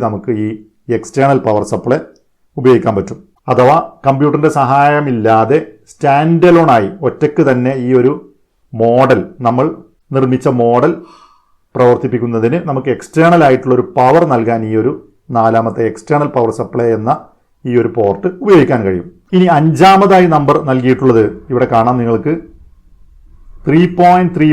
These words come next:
വോൾട്ട് ഡി സി പിൻ, ത്രീ പോയിന്റ് ത്രീ വോൾട്ട് ഡി സി പിൻ. ഈ ഒരു പിന്നിൽ നിന്ന് നമുക്ക് മൂന്നേ പോയിന്റ് മൂന്ന് വോൾട്ട്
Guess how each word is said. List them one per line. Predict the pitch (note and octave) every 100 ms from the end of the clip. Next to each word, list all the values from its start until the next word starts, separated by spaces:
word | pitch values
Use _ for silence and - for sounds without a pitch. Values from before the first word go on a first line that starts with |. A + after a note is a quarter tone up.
| C3
വോൾട്ട് | B2 - D3
ഡി | A#2 A2
സി | B2 G#2
പിൻ, | A2+ E3+ - _ -
ത്രീ | B2 C3+ C#3+
പോയിന്റ് | C#3 C#3 B2
ത്രീ | A#2+ A#2+
വോൾട്ട് | G#2+ G#2 A#2
ഡി | D3 B2
സി | A2+ E2+
പിൻ. | F#2 - _ _ _ _
ഈ | F#3+ G#3+ A3+
ഒരു | G3 F#3+
പിന്നിൽ | D#3 C#3 D3+ B2+
നിന്ന് | A2+ A#2+ D#3+
നമുക്ക് | C3 B2+ D3+ D#3+ D3+
മൂന്നേ | C#3 D#3 F3 G3+ G3+
പോയിന്റ് | E3 D3+ D3 C#3+ E3 F3 - C3
മൂന്ന് | B2 C3+ D#3 E3+ A2+
വോൾട്ട് | G#2+ G2+ F3+